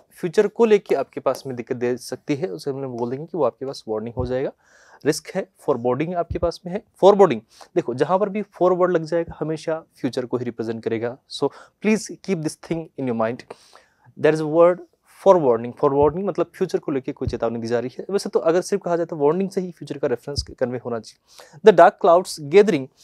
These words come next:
on the horizon were a menacing sign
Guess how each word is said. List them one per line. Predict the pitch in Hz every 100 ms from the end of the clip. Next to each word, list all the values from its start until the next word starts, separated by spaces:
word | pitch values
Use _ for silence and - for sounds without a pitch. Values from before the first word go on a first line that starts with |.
| _ _ _ -
on | 180
the | 175 -
horizon | 180 196 165 160 190 _ _ _ 151
were | 156 226 220 -
a | 143 135 139
menacing | 143 196 208 156 143 -
sign | - - 139 127